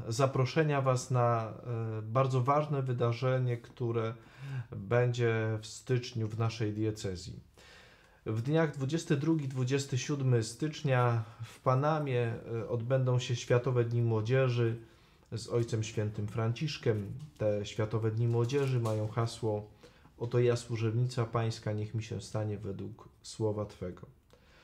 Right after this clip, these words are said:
Trzydzieści dziewięć osób młodych z naszej diecezji będzie reprezentowało, e,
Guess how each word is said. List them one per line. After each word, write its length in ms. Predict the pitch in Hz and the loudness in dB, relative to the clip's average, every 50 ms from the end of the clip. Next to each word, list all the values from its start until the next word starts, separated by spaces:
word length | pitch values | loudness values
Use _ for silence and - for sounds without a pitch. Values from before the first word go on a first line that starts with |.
| - - - - - - - _ _ _ | -20 -20 -20 -20 -20 -20 -20 _ _ _
Trzydzieści 460 | - - 139 135 175 190 185 - 175 156 | -8 -6 -4 -2 0 -2 -2 -2 0 2
dziewięć 340 | 160 156 151 147 139 147 | 4 4 4 4 2 -2
osób 540 | - - 165 160 - - 147 131 120 - - - - - 117 110 | -4 -4 -4 -4 -2 0 0 0 0 -2 -6 -12 -4 -2 -2 0
młodych 460 | 110 113 123 135 156 165 151 135 117 113 | 0 0 2 2 2 2 2 0 -2 0
z 60 | 123 | 0
naszej 300 | 127 123 123 - 127 120 | 0 0 2 0 -2 0
diecezji 520 | 120 123 123 123 123 - 143 131 135 131 | 2 2 0 0 2 0 0 0 0 -2
będzie 440 | 123 123 123 123 123 123 123 123 120 | -2 0 2 2 2 2 4 4 6
reprezentowało, 1080 | 120 123 120 - 120 120 117 127 123 120 117 - 120 113 127 135 131 113 98 87 87 104 | 6 4 2 4 0 0 2 2 0 0 2 0 0 2 4 4 4 4 2 0 -4 -6
e, 840 | 113 127 - - - 117 107 101 101 110 107 110 110 110 113 | -8 -12 -14 -12 -8 -8 -6 -6 -6 -6 -4 -4 -4 -6 -6